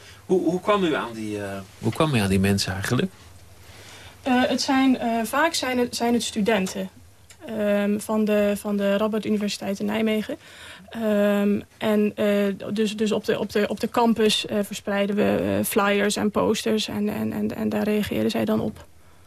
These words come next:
Speaker 1: En die zijn bereid om zich te laten besmetten met malaria?
Speaker 2: Ja, dus, dus nadat ze die uitgebreide informatie hebben gelezen... en nadat ik ze een uur lang heb uitgelegd... waarom dit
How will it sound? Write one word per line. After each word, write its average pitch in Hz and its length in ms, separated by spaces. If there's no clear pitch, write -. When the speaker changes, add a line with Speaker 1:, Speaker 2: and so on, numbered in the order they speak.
Speaker 1:
En 147 120
die 156 100
zijn 160 200
bereid 160 320
om 175 60
zich 165 200
te - 80
laten 131 200
besmetten 135 420
met 131 140
malaria? 90 540
Speaker 2:
Ja, 311 300
dus, 277 180
dus 277 180
nadat 302 460
ze 294 100
die 254 180
uitgebreide 226 540
informatie 247 440
hebben 277 180
gelezen... 269 440
en 247 80
nadat 247 280
ik 226 120
ze 233 100
een 220 100
uur 247 160
lang 233 120
heb 214 120
uitgelegd... 226 640
waarom 247 300
dit 220 300